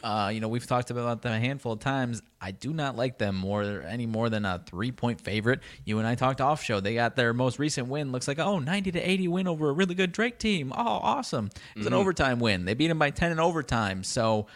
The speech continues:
Speaker 1: I'm not, uh, that's a box score. That's a box score game for you. Go ahead, partner. That's, uh, that's a little fishy to me.
Speaker 2: I don't make this shit up, dude.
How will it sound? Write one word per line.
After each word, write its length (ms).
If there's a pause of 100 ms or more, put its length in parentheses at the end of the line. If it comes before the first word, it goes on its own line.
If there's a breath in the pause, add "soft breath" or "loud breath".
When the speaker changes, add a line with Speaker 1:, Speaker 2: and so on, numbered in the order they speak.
(420 loud breath)
Speaker 1:
I'm 100
not, 320
uh, 180
that's 160
a 40
box 240
score. 400 (100)
That's 220
a 40
box 240
score 200
game 320
for 160
you. 180
Go 180
ahead, 220
partner. 300
That's, 280
uh, 180
that's 160
a 20
little 120
fishy 280
to 60
me. 200 (800)
Speaker 2:
I 80
don't 160
make 220
this 100
shit 220
up, 240
dude. 200